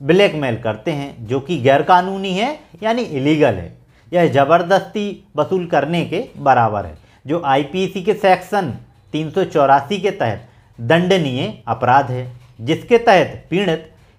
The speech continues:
केस फाइल कर सकता है यानी एफ़आईआर दर्ज करवा सकता है। पीड़ित के पास आपराधिक प्रक्रिया संहिता की धारा एक सौ आठ वन आई ए के तहत अधिकार है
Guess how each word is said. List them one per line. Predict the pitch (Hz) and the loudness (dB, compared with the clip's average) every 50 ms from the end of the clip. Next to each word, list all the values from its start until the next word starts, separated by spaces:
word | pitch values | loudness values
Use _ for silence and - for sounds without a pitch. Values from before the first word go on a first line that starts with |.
| _ _ - | _ _ 2
केस | 226 220 220 - - | 2 2 2 -2 -6
फाइल | - 120 123 131 123 | -4 -2 -2 -2 -2
कर | - 165 135 120 | -2 -2 -2 -2
सकता | - 113 101 - - - | -4 -8 -10 -8 -6 -4
है | 117 127 | -2 0
यानी | 147 160 175 202 202 175 | 0 0 0 0 -2 -2
एफ़आईआर | - - - 147 156 151 139 131 131 131 | -2 0 2 2 2 4 4 2 0 0
दर्ज | 120 123 127 135 127 - | 0 0 -2 -2 -4 -6
करवा | - - 113 101 92 92 87 | -6 -4 -4 -4 -4 -8 -8
सकता | 82 95 85 - _ - 85 | -8 -12 -14 -14 _ -18 -18
है। | 85 - _ _ _ _ _ _ - | -18 -18 _ _ _ _ _ _ -2
पीड़ित | 156 170 180 196 190 196 - | 0 2 2 2 0 0 0
के | 214 208 185 | -2 0 2
पास | - 196 190 196 190 190 - - _ _ _ _ _ _ _ | 4 4 6 6 4 2 -2 -18 _ _ _ _ _ _ _
आपराधिक | - - - - 185 190 196 202 196 196 185 - - | 0 0 0 2 4 4 6 6 4 2 -2 -4 -4
प्रक्रिया | 170 156 - 170 175 165 170 180 165 | -4 -4 -2 -2 -2 -2 -2 -2 -2
संहिता | - - 143 127 151 170 165 - 185 175 | -2 -6 -6 -4 -6 -4 0 0 0 0
की | 170 208 175 | 0 -4 -6
धारा | 135 127 117 110 98 87 90 - - _ _ - | -4 -2 -2 -2 -4 -6 -10 -14 -18 _ _ -6
एक | 170 175 170 | -6 -6 -4
सौ | 175 - 208 190 | -4 0 2 4
आठ | 160 143 143 147 - - - _ _ _ _ _ _ _ _ - | 6 4 4 2 -2 -10 -20 _ _ _ _ _ _ _ _ -8
वन | 127 127 160 175 185 190 180 170 - _ - 151 | -2 0 2 2 0 -2 -8 -14 -20 _ 0 2
आई | 170 185 214 214 208 185 - _ _ _ _ _ _ - | 4 4 4 2 -2 -8 -14 _ _ _ _ _ _ -4
ए | 202 214 | -4 -2
के | 214 233 185 | 0 -2 -2
तहत | - - 107 95 90 85 _ _ _ - | -2 -4 -8 -8 -10 -14 _ _ _ -6
अधिकार | 123 123 147 170 170 220 214 208 175 | -2 -2 0 2 4 6 6 6 6
है | 165 165 | 2 -2